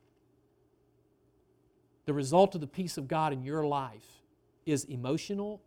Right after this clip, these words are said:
and mental. Do you know how much we spend on mental health services in the United States of America? <laughs> A lot of money. A lot.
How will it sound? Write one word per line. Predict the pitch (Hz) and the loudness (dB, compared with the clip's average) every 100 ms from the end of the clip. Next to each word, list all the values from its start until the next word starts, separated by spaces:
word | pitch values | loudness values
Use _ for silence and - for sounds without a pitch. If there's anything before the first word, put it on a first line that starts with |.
| - | -14
and | 120 117 | -12 -8
mental. | 147 131 101 - _ _ _ _ _ _ _ _ _ _ _ _ _ _ _ _ _ - | -10 -12 -20 -20 _ _ _ _ _ _ _ _ _ _ _ _ _ _ _ _ _ -6
Do | |
you | 147 285 | 0 2
know | 330 | 2
how | 233 | 0
much | 214 196 - | -2 -4 -2
we | 185 | -2
spend | - 175 175 | -2 -4 -4
on | 160 139 | -4 -4
mental | 147 151 151 | -6 -6 -8
health | 147 147 - | -6 -6 -6
services | - 143 139 - 147 135 | -8 -6 -6 -10 -10 -12
in | 156 | -10
the | 127 | -10
United | 123 131 131 | -10 -12 -14
States | - 135 135 | -8 -8 -8
of | 131 | -12
America? | 135 131 127 127 127 - _ - - - _ | -10 -10 -10 -10 -12 -16 _ -18 -18 -20 _
<laughs> | 175 185 - - - 147 - - _ _ _ _ _ _ _ _ _ _ _ _ _ _ _ _ _ _ | -8 -6 -6 -10 -20 -20 -20 -20 _ _ _ _ _ _ _ _ _ _ _ _ _ _ _ _ _ _
A | 123 | -4
lot | 113 117 131 160 131 101 - - | -4 -4 0 0 0 -6 -20 -10
of | 117 | -8
money. | 120 123 113 104 104 _ _ _ _ _ _ _ _ _ _ | -6 -6 -8 -12 -20 _ _ _ _ _ _ _ _ _ _
A | 120 | -6
lot. | 113 117 110 98 - | -6 -6 -8 -10 -18